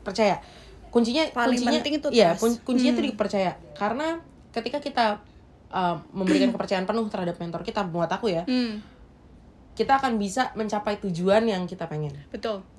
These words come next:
Speaker 1: Gitu.
Speaker 2: Karena akhirnya kita juga percaya apapun yang seandainya dia arahkan,
Speaker 1: Betul.
Speaker 2: dia sampaikan. Karena ya s-, ya itu klise juga sih, maksudnya komunikasi di antara
Speaker 1: Ya.
Speaker 2: dua orang juga butuh itu gitu
Speaker 1: Betul,
Speaker 2: kan.
Speaker 1: betul.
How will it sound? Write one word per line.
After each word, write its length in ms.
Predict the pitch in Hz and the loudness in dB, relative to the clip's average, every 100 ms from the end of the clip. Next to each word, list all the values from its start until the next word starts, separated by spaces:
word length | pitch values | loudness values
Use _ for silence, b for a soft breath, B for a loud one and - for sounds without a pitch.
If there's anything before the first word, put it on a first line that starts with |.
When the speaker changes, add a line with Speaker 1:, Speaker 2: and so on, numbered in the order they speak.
| - 160 | -16 -10
Speaker 1:
Gitu. 220 | 156 143 139 - - | -8 -10 -14 -14 -6
Speaker 2:
Karena 240 | 233 339 | 0 0
akhirnya 240 | 311 247 | 2 0
kita 160 | 311 320 | -2 -2
juga 240 | 262 214 | -2 -2
percaya 400 | 214 220 247 277 | -4 -8 -8 -8
apapun 400 | 285 247 226 311 | -6 -10 -6 -2
yang 320 | 285 262 233 233 | -2 -2 -6 -8
seandainya 400 | 220 220 240 285 | -8 -6 -4 -2
dia 160 | 254 190 | -2 -4
arahkan, 480 | 220 240 233 214 208 | -10 -8 -8 -4 2
Speaker 1:
Betul. 320 | 247 233 196 | 4 8 10
Speaker 2:
dia 80 | 185 | 10
sampaikan. 720 | 175 165 165 233 254 226 214 | 8 4 2 -2 -2 -4 -4
Karena 240 | 220 285 320 - B | -4 -4 -4 -8 B
ya 160 | 240 | -2
s-, 240 | 233 - - | -2 -6 -8
ya 320 | 240 220 208 208 | -4 -4 -2 -4
itu 140 | 220 294 | -4 -2
klise 240 | 277 262 247 | -2 0 -2
juga 240 | 233 277 | 4 4
sih, 160 | 285 240 | 4 -2
maksudnya 240 | 233 285 | -4 -2
komunikasi 560 | 254 233 220 214 233 214 | -2 -4 -6 -6 -4 -4
di 40 | |
antara 320 | 208 202 180 | -4 0 0
Speaker 1:
Ya. 20 | 208 | 0
Speaker 2:
dua 240 | 214 180 | -2 -2
orang 160 | 262 302 | 0 0
juga 240 | 214 208 | 0 -2
butuh 240 | 202 202 | -6 -8
itu 400 | 226 269 - 214 | -6 -4 -2 0
gitu 80 | 208 | 4
Speaker 1:
Betul, 320 | 196 196 170 | 4 4 2
Speaker 2:
kan. 80 | 156 | 0
Speaker 1:
betul. 240 | 165 170 | -2 0